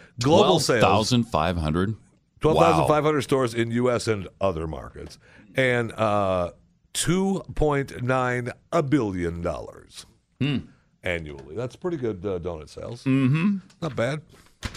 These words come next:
Speaker 1: Um, history is going to be made. I don't know if you know this, Pat. History is going to be made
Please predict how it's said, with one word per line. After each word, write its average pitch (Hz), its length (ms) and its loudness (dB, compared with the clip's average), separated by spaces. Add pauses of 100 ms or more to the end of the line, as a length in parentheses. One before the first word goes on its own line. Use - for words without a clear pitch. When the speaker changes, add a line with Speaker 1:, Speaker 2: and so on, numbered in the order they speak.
(640)
Speaker 1:
Um, 120 580 2 (680)
history 147 340 2
is 107 100 0
going 120 200 2
to 107 60 -2
be 107 100 2
made. 101 260 2
I 90 60 2
don't 92 100 0
know 92 60 -2
if 87 80 -6
you 90 60 -4
know 87 180 -2
this, 76 140 -6
Pat. 80 260 -2
History 101 400 -4
is 85 80 -4
going 90 260 -4
to 90 80 -8
be 85 140 -2
made 92 420 0